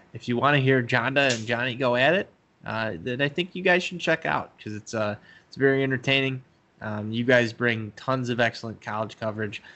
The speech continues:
something that I am definitely not, uh,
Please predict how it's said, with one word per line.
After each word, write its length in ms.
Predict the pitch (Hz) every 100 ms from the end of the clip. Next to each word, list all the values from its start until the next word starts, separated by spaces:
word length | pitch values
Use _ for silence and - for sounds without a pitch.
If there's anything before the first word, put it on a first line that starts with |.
| - _
something 320 | - 110 107
that 120 | 104 101 -
I 260 | 120 113 110 -
am 360 | 110 104 104 113 156 - _
definitely 400 | 123 135 - 135
not, 440 | 127 127 131 127 -
uh, 240 | 120 104